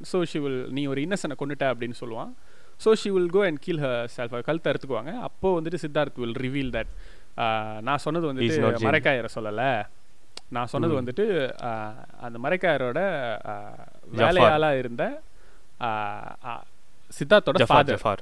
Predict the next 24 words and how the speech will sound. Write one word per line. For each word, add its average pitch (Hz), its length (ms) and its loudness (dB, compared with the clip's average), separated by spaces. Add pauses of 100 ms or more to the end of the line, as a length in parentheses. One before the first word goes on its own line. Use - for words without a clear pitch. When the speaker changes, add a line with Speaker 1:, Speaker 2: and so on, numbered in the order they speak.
(120)
Speaker 1:
So, 165 340 0
அந்த 131 220 -2
சித்தார்த்தோட 196 440 2
Speaker 2:
ம். 156 60 0
Speaker 1:
father 180 240 4
வந்துட்டு 147 540 0
பொய் 185 280 0
பாட்-, 127 280 0
ஆ, 110 320 -2
பொய் 180 500 -4
சொல்லி 160 400 -2
அவரை 113 260 0
வேலை 147 200 0
விட்டு 123 200 -4
வெளியாக்கிடுவாங்க. 127 800 -4
So, 147 220 -2
அது 131 340 -2
தாங்க 175 220 0
முடியாம 143 200 0
Speaker 2:
ம். 175 60 -2
Speaker 1:
அவர் 135 200 -2
ஹார்ட் 143 240 -4
அட்டாக்ல 123 140 -4
இறந்துருவாரு. 120 520 -6